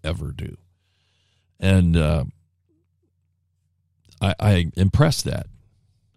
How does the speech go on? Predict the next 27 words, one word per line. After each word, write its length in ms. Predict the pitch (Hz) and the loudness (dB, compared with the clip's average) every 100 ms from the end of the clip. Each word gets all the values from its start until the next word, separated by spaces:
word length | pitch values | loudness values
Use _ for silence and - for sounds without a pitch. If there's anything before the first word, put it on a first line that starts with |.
| - | -6
on 380 | 92 101 110 120 | 0 2 4 4
and 100 | 110 | 6
on. 300 | 113 85 85 | 4 2 -2
And 120 | 82 | 2
I'm 60 | 113 | 4
not 220 | 175 147 | 4 2
talking 400 | 113 127 160 104 | 2 2 2 2
to 120 | 95 | 2
the 100 | 92 | 0
lost. 640 | 90 92 110 78 - - - _ _ _ _ _ _ _ _ - | 0 0 0 -2 -10 -12 -16 _ _ _ _ _ _ _ _ -2
People 240 | 151 180 | -2 2
that 100 | 135 | 2
are 80 | 113 | 2
lost, 440 | 110 147 143 107 - | 4 2 2 -2 0
they 140 | 131 | 0
just 180 | 135 101 | 2 0
need 180 | 113 98 | 0 0
to 60 | |
get 180 | 95 110 | -2 -2
right, 260 | 104 110 - | -2 -4 -2
period. 480 | 143 170 104 107 - _ _ _ _ _ _ _ _ _ _ _ _ _ _ _ | 0 0 -2 -10 -20 _ _ _ _ _ _ _ _ _ _ _ _ _ _ _
But 120 | - | 0
those 260 | 110 143 123 | 4 6 6
of 80 | 131 | 4
us 180 | 123 | 4
that 100 | 123 | 2
are 260 | 101 90 - | 0 0 -6